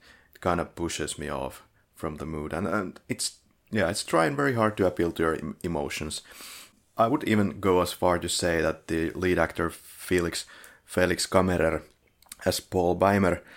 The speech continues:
he, he seems, like, heavily misdirected to me here, because somehow I don't buy these weepy expressions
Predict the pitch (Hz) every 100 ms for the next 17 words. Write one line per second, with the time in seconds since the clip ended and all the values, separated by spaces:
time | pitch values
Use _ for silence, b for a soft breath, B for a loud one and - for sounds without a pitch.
0 | B B B B _ - 117 120 - -
1 | _ _ _ 95 98 - - - - 98
2 | 92 82 87 78 - 92 92 92 85 82
3 | 87 85 - 67 64 - - 62 - -
4 | - - 67 57 53 - 67 58 50 -
5 | - _ _ - 78 80 80 - 95 92
6 | 87 82 80 78 73 - b _ - 98
7 | 110 101 - 85 85 76 78 69 - 80
8 | 78 78 69 - - 73 64 - 67 69
9 | -